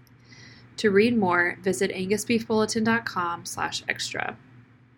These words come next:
Farm Bureau seeks dynamic entrepreneurs with solutions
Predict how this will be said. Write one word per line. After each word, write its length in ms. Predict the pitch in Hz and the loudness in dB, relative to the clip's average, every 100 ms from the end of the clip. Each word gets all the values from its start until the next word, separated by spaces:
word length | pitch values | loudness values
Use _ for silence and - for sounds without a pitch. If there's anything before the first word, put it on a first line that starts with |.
| _ _ _ _ _ | _ _ _ _ _
Farm 400 | - 208 214 233 | 2 4 4 4
Bureau 380 | 226 196 185 190 | 2 4 2 0
seeks 320 | - 185 - | -4 -6 -4
dynamic 480 | 175 170 175 202 208 | -6 -4 -6 -4 -2
entrepreneurs 920 | 202 220 247 220 180 170 170 - - | -4 -2 0 2 2 0 -2 -6 -6
with 100 | 180 | -8
solutions 600 | - 180 180 - 190 | -4 -4 -4 -2 -2